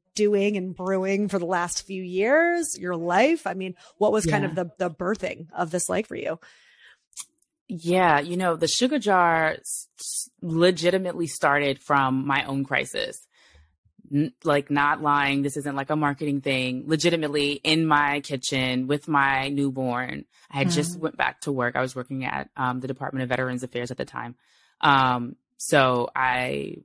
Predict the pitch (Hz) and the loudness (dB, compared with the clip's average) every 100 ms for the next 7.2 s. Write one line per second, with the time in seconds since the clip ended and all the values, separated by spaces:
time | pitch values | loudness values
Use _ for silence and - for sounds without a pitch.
0 | _ - 147 127 123 113 120 120 131 - | _ -4 -2 0 -2 -2 -4 -2 -4 -4
1 | - 127 120 117 113 123 135 135 117 - | -2 0 0 -2 -8 -6 0 2 2 0
2 | 147 123 127 - 127 127 120 - - 127 | -4 -2 -2 -2 -2 0 -2 -6 -6 -6
3 | 123 120 123 123 127 - 113 113 113 117 | -4 -4 -4 -4 -4 0 0 0 -4 -4
4 | 135 - 135 123 120 117 120 _ _ _ | -6 -6 -4 -2 -2 -4 -12 _ _ _
5 | _ _ - 147 135 123 123 143 127 165 | _ _ 0 6 6 6 0 -4 -2 0
6 | 151 143 147 143 147 156 147 - 127 123 | 2 0 -2 -4 -4 -4 -4 0 2 2
7 | 127 | 0